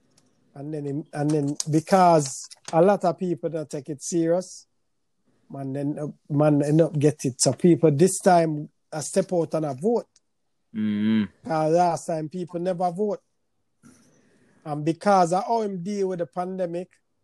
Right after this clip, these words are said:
Speaker 1: my, my honestly feel them a go lose, you know.
Speaker 2: Yeah.
Speaker 1: Me honestly feel them a go lose, but because of how him deal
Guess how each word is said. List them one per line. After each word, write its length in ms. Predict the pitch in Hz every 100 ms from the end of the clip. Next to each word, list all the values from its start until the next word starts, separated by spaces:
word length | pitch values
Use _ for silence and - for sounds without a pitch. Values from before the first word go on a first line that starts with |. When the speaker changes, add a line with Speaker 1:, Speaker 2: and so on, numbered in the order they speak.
| _ _ _ _ _ _ _ _ _ _ _ _ -
Speaker 1:
my, 120 | 254 -
my 160 | 240 294
honestly 380 | 294 285 - 262
feel 220 | 262 254
them 120 | 262
a 100 | 254
go 80 | 208
lose, 320 | 185 156 135
you 60 | 139
know. 120 | 127 _ _ _ _ _ -
Speaker 2:
Yeah. 240 | 120 110 - _ _ _ _ _ _ _ -
Speaker 1:
Me 80 | 208
honestly 360 | 240 214 208
feel 200 | 180 202
them 140 | 196 202
a 100 | 185
go 100 | 165
lose, 320 | 165 156 143
but 180 | 135 170 - -
because 440 | 165 - 208 190 185
of 60 |
how 100 | 208
him 140 | 208 202
deal 220 | 196 196